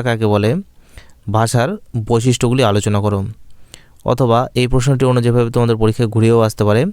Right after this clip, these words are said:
ভাষার সংজ্ঞা দাও, এর বৈশিষ্ট্যগুলি সম্পর্কে লেখো। গুরুত্বপূর্ণ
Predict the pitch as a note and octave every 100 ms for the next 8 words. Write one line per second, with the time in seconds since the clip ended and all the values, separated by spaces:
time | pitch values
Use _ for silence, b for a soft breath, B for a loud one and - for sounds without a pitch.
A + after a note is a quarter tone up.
0 | - B B B B - G#2 A2 C#3+ C3
1 | B2+ A#2 G#2+ G#2 C#3+ F#3+ - A2+ G#2+ A2+
2 | A#2+ A#2+ A#2 A#2+ C3 G#2+ G#2+ G#2 D3+ -
3 | _ - - A#2+ A2 G#2+ G2 A2+ _ _
4 | - - A#2 A#2+ B2 A#2